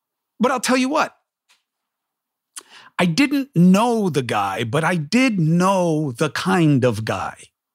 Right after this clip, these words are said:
Tons of money, tons of access, tons of free shit.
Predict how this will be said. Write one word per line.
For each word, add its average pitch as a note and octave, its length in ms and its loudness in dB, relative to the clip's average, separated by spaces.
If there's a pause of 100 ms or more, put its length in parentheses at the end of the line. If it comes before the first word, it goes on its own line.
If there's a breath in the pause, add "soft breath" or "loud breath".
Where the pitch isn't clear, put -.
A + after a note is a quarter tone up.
(840 loud breath)
Tons C4 360 0
of A3+ 60 2
money, G#3 420 -2 (520)
tons B3+ 340 2
of G#3+ 100 0
access, - 680 -4 (280)
tons C4+ 360 2
of G#3+ 100 2
free A#3+ 320 2
shit. F3+ 540 0